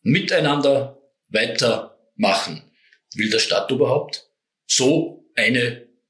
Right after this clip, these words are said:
Überraschung. Schauen wir mal, ob's eine Punktlandung wird. Punkt. Die S P O Braunau dagegen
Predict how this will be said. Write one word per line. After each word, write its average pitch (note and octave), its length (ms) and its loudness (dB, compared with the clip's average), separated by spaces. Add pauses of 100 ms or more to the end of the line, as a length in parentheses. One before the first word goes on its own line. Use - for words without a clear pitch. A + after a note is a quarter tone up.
Überraschung. A#2 600 0 (1200)
Schauen G2+ 300 0
wir C#3+ 80 4
mal, C#3+ 500 0 (120)
ob's A#2 180 -2
eine A#2+ 420 -2
Punktlandung A#2 1500 0 (180)
wird. - 600 -6
Punkt. - 380 -10 (1900)
Die C#3 100 0
S D3+ 180 -2
P C#3 120 2
O B2+ 100 0
Braunau D#3 460 2
dagegen D#3 500 -2